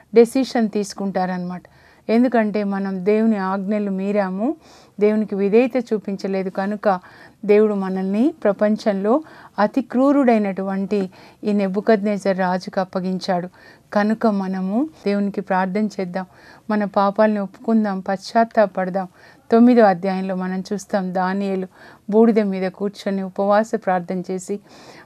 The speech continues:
వాళ్ళ ప్రజల పాపాలని మన్నించమని అడుగుతున్నాడు. నిజంగా మనం కూడా అలాగే ప్రార్థించాలండి. మన దేశం కోసము, మన సంఘాల కొరకు, మన కుటుంబాల కోసం కూడా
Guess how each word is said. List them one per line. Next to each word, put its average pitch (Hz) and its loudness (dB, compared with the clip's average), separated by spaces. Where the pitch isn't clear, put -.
వాళ్ళ 190 2
ప్రజల 196 -2
పాపాలని 202 2
మన్నించమని 226 2
అడుగుతున్నాడు. 190 -2
నిజంగా 220 4
మనం 202 0
కూడా 208 4
అలాగే 196 0
ప్రార్థించాలండి. 185 -2
మన 196 0
దేశం 202 0
కోసము, 185 -6
మన 196 2
సంఘాల 196 2
కొరకు, 190 -4
మన 190 -2
కుటుంబాల 196 0
కోసం 185 -8
కూడా 180 -6